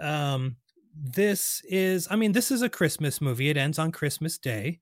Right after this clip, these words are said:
You know, it doesn't have to be a Christmas movie. So what it is, this, this family, um, is getting together. Uh, the patriarch of the family is a, uh, minister at a,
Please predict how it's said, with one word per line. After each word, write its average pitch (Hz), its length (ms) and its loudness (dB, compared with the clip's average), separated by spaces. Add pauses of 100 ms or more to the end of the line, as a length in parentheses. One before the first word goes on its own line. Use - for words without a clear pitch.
(140)
You 170 160 -6
know, 143 100 -2
it 147 140 -6
doesn't 175 240 -4
have 151 360 -4
to 135 80 -6
be 127 140 0
a 120 40 0
Christmas 127 500 -4
movie. 104 400 -6 (460)
So 190 160 0
what 170 240 0
it 220 80 0
is, 170 280 0
this, 156 600 0
this 147 280 -2
family, 220 880 0 (320)
um, 160 720 0
is 151 240 -2
getting 190 420 0
together. 151 760 0 (480)
Uh, 139 220 0
the 135 120 -4
patriarch 175 600 -2
of 151 100 -6
the 151 80 -6
family 139 680 -4 (480)
is 135 720 -2
a, 135 580 -4 (220)
uh, 127 180 -16
minister 160 800 -2 (400)
at 139 340 -2
a, 131 280 -8